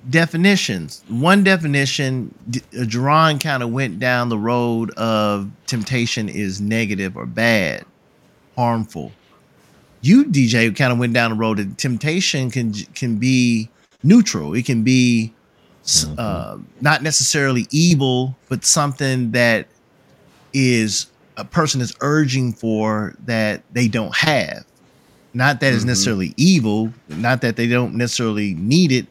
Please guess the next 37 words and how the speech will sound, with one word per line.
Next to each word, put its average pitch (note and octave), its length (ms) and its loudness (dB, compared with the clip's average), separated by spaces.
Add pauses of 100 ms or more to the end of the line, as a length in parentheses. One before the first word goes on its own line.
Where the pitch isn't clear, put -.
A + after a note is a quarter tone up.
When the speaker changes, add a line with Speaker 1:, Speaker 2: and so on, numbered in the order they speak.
(200)
Speaker 1:
they A#2+ 120 2
just A2+ 200 -2
want G#2+ 440 2
it. - 100 -14 (880)
Speaker 3:
Mm-hmm. A2+ 300 -2
Speaker 1:
So B2+ 360 4 (140)
Speaker 3:
Yeah, F3+ 240 8
because C#3 380 4
it E3 80 4
could C3 160 4
go B2+ 200 6
a G#2+ 40 6
lot B2 240 6
of G#2+ 100 2
ways, A2+ 340 0
because G#2 380 0
it's A2+ 160 0
not, A2+ 400 0
temptation C#3 800 0
for A2+ 120 -4
me A#2 140 -2
is A2 160 0
not G#2+ 240 0
just, G2+ 500 -4 (460)
you A2 160 -2
know, G#2+ 180 2
what G2 300 0
we G#2 360 0 (100)
always G#2+ 600 2
think A2+ 280 -4
of, G2 340 0
you, F#2+ 120 -12 (160)
you G#2+ 100 -10
know, F2 140 -8
coming G#2 420 -2
from G#2 360 -2
the F2+ 160 -6